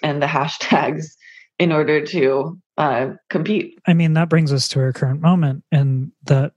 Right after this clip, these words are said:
Speaker 2: before this pandemic occurred,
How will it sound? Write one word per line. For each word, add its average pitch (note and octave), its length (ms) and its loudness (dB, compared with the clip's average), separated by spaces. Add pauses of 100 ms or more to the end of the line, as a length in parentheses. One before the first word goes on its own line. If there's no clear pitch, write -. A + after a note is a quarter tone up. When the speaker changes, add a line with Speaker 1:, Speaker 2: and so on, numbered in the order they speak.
(140)
Speaker 2:
before D3 960 2
this D3 200 2
pandemic C#3 840 -2
occurred, B2+ 580 -4